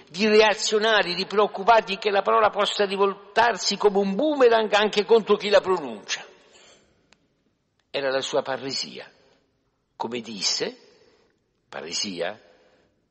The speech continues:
"Stile di chi?" Sono parole sue. "In piedi, a faccia alta, pur senza protervia",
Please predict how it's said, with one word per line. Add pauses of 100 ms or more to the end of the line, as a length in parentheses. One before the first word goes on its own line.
"Stile (100)
di
chi?" (1040)
Sono
parole
sue. (400)
"In
piedi, (1300)
a
faccia
alta,
pur
senza
protervia",